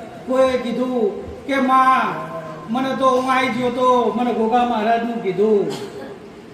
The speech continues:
તો કે "માં, અમે તો ગોગા મહારાજનું કરી કરીને થાક્યા, પણ એનો કોઈ નિવેડો આવ્યો નહીં." પણ ગોગા મહારાજનું દુઃખ બધાયના પેઢીનું નહીં હોતું,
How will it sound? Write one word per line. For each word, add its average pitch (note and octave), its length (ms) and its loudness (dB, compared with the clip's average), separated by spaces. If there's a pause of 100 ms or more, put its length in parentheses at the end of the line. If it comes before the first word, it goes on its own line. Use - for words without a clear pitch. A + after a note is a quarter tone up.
(140)
તો B3+ 200 0
કે C4 300 0
"માં, B3+ 340 2
અમે B3 180 0
તો A#3 100 0
ગોગા A#3 280 0
મહારાજનું A#3+ 560 -2
કરી A#3+ 180 -2
કરીને A#3 360 -4
થાક્યા, G#3+ 340 -2
પણ A3 200 -4
એનો A3 220 -6
કોઈ A3 200 -4
નિવેડો G#3 340 -2
આવ્યો G#3+ 640 0 (840)
નહીં." E3+ 360 -4 (360)
પણ B3 100 2
ગોગા A3 420 4
મહારાજનું G#3+ 600 0
દુઃખ G3+ 220 4 (960)
બધાયના A#3 420 4
પેઢીનું B3+ 520 2
નહીં A#3 320 2
હોતું, D3 480 -2